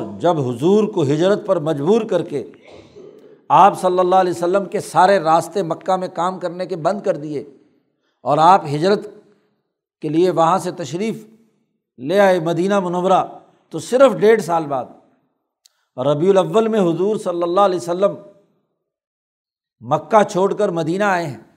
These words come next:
اور اگلے سال سترہ رمضان کو بدر میں ان تمام کو وہاں ایک ہزار آدمیوں کا مقابلہ کر کے ستر کو وہیں واصل جہنم کیا اور ستر گرفتار کر کے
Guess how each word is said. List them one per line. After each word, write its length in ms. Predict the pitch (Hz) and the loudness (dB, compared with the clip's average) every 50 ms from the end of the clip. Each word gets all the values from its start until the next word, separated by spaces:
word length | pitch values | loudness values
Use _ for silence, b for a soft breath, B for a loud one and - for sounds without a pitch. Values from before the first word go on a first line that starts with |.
| _ _ _ _ _ _ _ _ _ _ _ _ _ _ _ _ _ _ _ _ - | _ _ _ _ _ _ _ _ _ _ _ _ _ _ _ _ _ _ _ _ 2
اور 200 | 156 175 196 202 - - - | 6 6 6 6 4 2 2
اگلے 340 | 185 196 190 214 240 247 208 | 2 4 4 4 4 4 2
سال 360 | 151 175 180 185 202 202 175 | 2 2 2 4 4 2 0
سترہ 340 | - - 196 - 214 220 214 | -4 -6 -4 0 2 4 4
رمضان 480 | 196 190 170 165 151 170 170 180 180 165 | 4 2 -2 -2 0 0 0 0 -2 -4
کو 120 | 170 175 | -6 -4
بدر 280 | 165 143 175 175 214 202 | -2 -2 0 0 0 0
میں 160 | 175 160 139 - - - _ _ _ _ _ _ _ _ _ _ _ _ _ _ _ _ _ _ - | -2 -4 -6 -10 -14 -20 _ _ _ _ _ _ _ _ _ _ _ _ _ _ _ _ _ _ -10
ان 140 | 147 165 156 160 | -10 -10 -6 -2
تمام 560 | - 185 180 190 202 214 220 226 233 226 214 | 0 2 4 6 6 8 8 6 4 2 0
کو 180 | 180 190 202 196 | -2 0 0 0
وہاں 420 | 175 175 175 170 180 185 180 151 123 - - _ _ _ _ _ _ _ - | 2 0 0 2 0 0 -2 -4 -6 -10 -18 _ _ _ _ _ _ _ -2
ایک 240 | 156 180 190 - - | -2 0 0 0 -2
ہزار 360 | 139 143 123 147 160 175 185 | -4 0 6 8 8 8 8
آدمیوں 420 | 180 170 175 160 160 165 180 185 170 | 8 4 2 2 0 -2 -6 -6 -6
کا 160 | - 165 151 | -4 -4 -4
مقابلہ 460 | 139 135 135 - 170 175 185 196 202 208 196 | -4 -6 -4 0 0 2 4 4 4 4 4
کر 140 | - 175 170 | 2 -2 -4
کے 200 | 170 - 185 185 175 b b b b b b b b _ - | -4 -6 -8 -8 -10 b b b b b b b b _ -8
ستر 440 | - - 185 180 - - - 220 - | -2 -2 -2 -2 0 2 2 2 2
کو 180 | - - 196 185 | 2 0 -2 0
وہیں 500 | 170 170 170 196 208 202 180 - - - _ _ _ _ - | 0 -2 -2 -2 -4 -4 -6 -10 -14 -20 _ _ _ _ -6
واصل 460 | 113 131 160 175 170 - 190 196 175 | 0 2 4 4 4 2 -2 -2 -2
جہنم 440 | 151 160 131 156 165 180 208 214 208 | 0 -2 -2 -2 0 0 -2 -2 -2
کیا 260 | - 190 202 214 214 214 208 - B B B B B _ | -4 0 4 4 4 4 4 0 B B B B B _
اور 140 | - 226 233 | 0 0 0
ستر 420 | 165 - - 175 175 - 226 220 175 151 | 0 -2 -4 -6 -2 0 0 0 0 0
گرفتار 420 | 180 170 170 170 - 185 185 196 | 0 -2 -2 0 2 4 4 4
کر 180 | 190 - 185 170 | 2 0 -4 -4
کے 260 | - - 196 196 | -4 -4 -4 -4